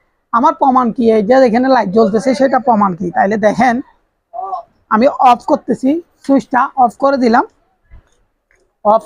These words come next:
করার পরে আমি এই জায়গার মধ্যে বাল্বটা ইউজ করি আপনাদেরকে দেখানোর কারণে। এই দেখেন,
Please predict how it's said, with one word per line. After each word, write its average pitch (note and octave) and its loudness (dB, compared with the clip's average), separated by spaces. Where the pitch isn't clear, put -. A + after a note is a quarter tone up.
করার C4 0
পরে A#3+ 2
আমি A#3+ 2
এই C#4+ 0
জায়গার G#3+ 0
মধ্যে G#3 0
বাল্বটা A#3+ 0
ইউজ G3 -4
করি G3 -6
আপনাদেরকে G3 -4
দেখানোর G3 -4
কারণে। F#3+ -4
এই G#3 -2
দেখেন, G#3 0